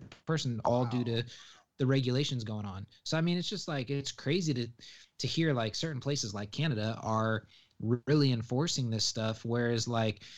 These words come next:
Speaker 1: down here, everybody's just kinda scared to get that fine, so they don't wanna push their luck if something's gonna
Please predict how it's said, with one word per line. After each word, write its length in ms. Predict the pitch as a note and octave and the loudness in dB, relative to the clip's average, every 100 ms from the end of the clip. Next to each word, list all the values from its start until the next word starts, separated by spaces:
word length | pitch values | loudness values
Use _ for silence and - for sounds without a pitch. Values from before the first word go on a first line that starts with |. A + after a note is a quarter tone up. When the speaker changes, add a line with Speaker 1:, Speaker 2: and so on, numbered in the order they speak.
| - | -6
Speaker 1:
down 240 | - C3 B2+ | 0 2 2
here, 320 | - F#3 D#3+ | -2 -2 -4
everybody's 400 | C3+ D#3 D#3 C#3 | -2 -2 0 -2
just 180 | A#2 A#2 | -2 -4
kinda 200 | - A2+ | -4 -2
scared 520 | - - - B2+ B2 | -2 -2 -4 -2 -2
to 60 | G#2 | -4
get 320 | F#2 C3+ - | -2 -2 -2
that 220 | F#2+ - | -8 -8
fine, 340 | - G#2+ G#2 G#2 | -6 -2 0 0
so 180 | - | 0
they 140 | G#2+ A#2 | 2 2
don't 140 | A#2 | 2
wanna 160 | A2 G#2 | 0 -2
push 260 | - A#2+ | -2 -2
their 160 | - G#2 | 0 0
luck 260 | G#2+ A2+ - - | 2 0 -2 0
if 340 | C#3 A#2 - - _ - | 2 2 -4 -20 _ -2
something's 320 | C#3 A#2 A2+ | 0 0 -2
gonna 280 | G#2 G2 | -2 -4